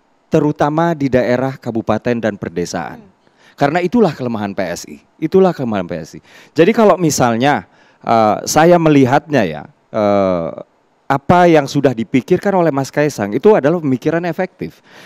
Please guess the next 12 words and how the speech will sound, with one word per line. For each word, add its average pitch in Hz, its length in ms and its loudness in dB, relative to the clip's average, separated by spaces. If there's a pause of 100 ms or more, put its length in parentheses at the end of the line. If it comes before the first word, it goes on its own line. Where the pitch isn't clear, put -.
Artinya 208 320 0
kayak 196 160 -2
begini, 113 240 -6
tahun 208 240 0
dua 196 160 2
ribu 139 160 -2
sembilan 131 160 -4
belas 113 320 -6 (320)
setelah 156 400 0
P - 160 -6
S 127 320 0
I 180 240 -2